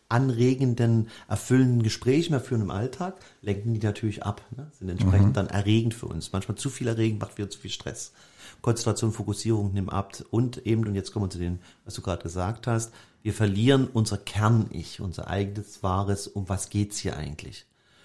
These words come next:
Speaker 1: Damit das alles nicht passiert, weil wir dadurch nämlich krank werden und asozial und was weiß ich, ne, äh, ist es genau wichtig, so eine sogenannte Selbstreflexion, so eine Metaebene eingehen zu können.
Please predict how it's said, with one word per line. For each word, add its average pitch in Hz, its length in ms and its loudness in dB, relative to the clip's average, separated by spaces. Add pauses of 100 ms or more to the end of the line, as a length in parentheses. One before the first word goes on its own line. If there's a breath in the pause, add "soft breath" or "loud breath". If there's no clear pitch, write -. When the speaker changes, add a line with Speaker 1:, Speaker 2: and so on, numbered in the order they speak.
(360 soft breath)
Speaker 1:
Damit 117 240 4
das 165 120 6
alles 160 240 6
nicht 147 140 4
passiert, 131 460 4
weil 107 120 4
wir 101 80 0
dadurch 107 300 4
nämlich 98 300 0
krank 147 340 4
werden 92 340 2
und 82 280 -6
asozial 120 640 4
und 87 120 -2
was 98 160 -2
weiß 101 120 -2
ich, 123 240 -2
ne, 143 240 0 (440 loud breath)
äh, 110 200 4
ist 98 140 0
es 101 120 -4
genau 156 400 4
wichtig, 156 520 -2 (300 soft breath)
so - 140 -4
eine 113 320 4
sogenannte 110 500 0
Selbstreflexion, 107 1200 2
so 87 40 -6
eine 92 120 -2
Metaebene 107 680 0
eingehen 98 380 -4
zu 85 140 -8
können. 73 340 -12